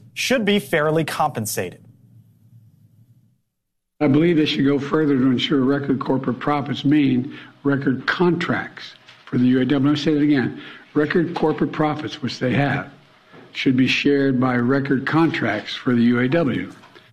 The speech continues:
Speaker 1: Joining me now is Neil Bradley. He's the Executive Vice President and Chief Policy Officer over at the U S Chamber of Commerce. Neil, haven't talked to you in a while, but nice to speak with you as always.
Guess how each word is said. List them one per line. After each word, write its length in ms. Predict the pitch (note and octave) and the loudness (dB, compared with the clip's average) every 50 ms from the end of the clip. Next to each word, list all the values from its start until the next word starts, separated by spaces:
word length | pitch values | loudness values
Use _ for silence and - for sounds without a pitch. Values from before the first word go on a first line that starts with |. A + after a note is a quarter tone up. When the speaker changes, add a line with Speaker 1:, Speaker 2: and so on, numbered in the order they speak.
| _ _ _ _ _ _ _ _ _ _ _ _ _ _ _ _ _ _ _ _ _ | _ _ _ _ _ _ _ _ _ _ _ _ _ _ _ _ _ _ _ _ _
Speaker 1:
Joining 220 | - F3 F#3+ G3+ G3 | -4 -2 0 0 0
me 40 | F#3 | 0
now 240 | F#3 F#3+ G3+ G3+ | 0 0 0 0
is 100 | F#3+ D3+ | 0 0
Neil 220 | C3+ E3+ F#3+ F3+ E3+ | 2 2 2 2 2
Bradley. 560 | C3+ B2+ D#3+ D#3+ F3 G3+ G3 A3 B3 A#3+ G#3+ | 0 0 0 2 0 0 0 0 2 2 0
He's 300 | D3+ - F#3+ F3+ D3+ B2+ | 0 0 0 0 2 2
the 120 | D#3+ D#3 | 2 0
Executive 480 | C#3+ B2 A2+ A2 E3 D3+ - D#3 D3 B2+ | 0 0 -2 -2 -2 -2 0 -2 -2 0
Vice 220 | A#2 C#3 C3+ C3 | 0 -2 -2 -4
President 480 | - - D#3 C#3+ C#3+ B2+ D#3 F3+ E3+ D#3+ | -4 -2 -2 -2 0 0 -2 -2 -2 -2
and 160 | - C3 B2 A#2+ | -2 -2 -2 -2
Chief 320 | - - G#3+ F3+ - - | -2 -2 -2 -2 -4 -6
Policy 520 | - - - G#3+ A#3 G#3+ G3+ - G#3+ G3+ | -6 -2 -2 0 0 0 0 2 2 2
Officer 600 | F3+ D#3+ E3 F3 E3+ - F3 D3+ - F3+ F3 E3+ E3+ - | 2 2 0 -2 -2 -4 -6 -4 0 0 0 0 0 0
over 320 | D3 D#3 C3+ C3+ D#3 D3+ | 0 0 0 0 -2 0
at 240 | - C3 C3+ C3 A#2 | -2 -2 -2 -2 -4
the 80 | - C#3 | -6 -6
U 260 | B2+ A#2+ B2+ B2 B2+ | -2 -2 0 2 2
S 200 | A#2+ A#2+ - - - - - - - - | 2 2 0 -6 -12 -18 -20 -20 -16 -10
Chamber 380 | - - - C3+ C3 A#2+ B2+ A#2+ | -6 -4 -2 0 0 2 2 0
of 100 | A2 G#2 | 0 -2
Commerce. 460 | A2 - C3 B2 B2 A#2 A2+ A2 - | -2 -2 0 0 0 0 0 0 2
Neil, 160 | D3+ F#3 G#3+ | 2 2 4
haven't 180 | G3 G3+ F3 D3 | 2 0 0 -2
talked 220 | - G#3+ G3 F#3+ | 0 0 0 0
to 60 | G3 F#3 | 0 0
you 60 | E3+ | 0
in 40 | E3 | 2
a 20 | |
while, 240 | F3 F#3 G#3 A3 G#3+ | 2 2 2 2 0
but 80 | F3+ | 0
nice 200 | D#3 D#3+ E3 D#3+ | 0 0 0 -2
to 60 | - C#3+ | -4 -4
speak 240 | - - G#3+ - | -2 0 0 0
with 140 | F#3 E3+ - | 0 0 0
you 160 | F3+ F3 F3 | 0 0 2
as 220 | F#3+ D#3+ D3+ C3+ - | 2 0 0 0 0
always. 560 | - D#3 D#3+ E3 E3+ F3+ G3 G3 F#3+ F#3+ | 0 0 0 2 2 2 2 2 0 -2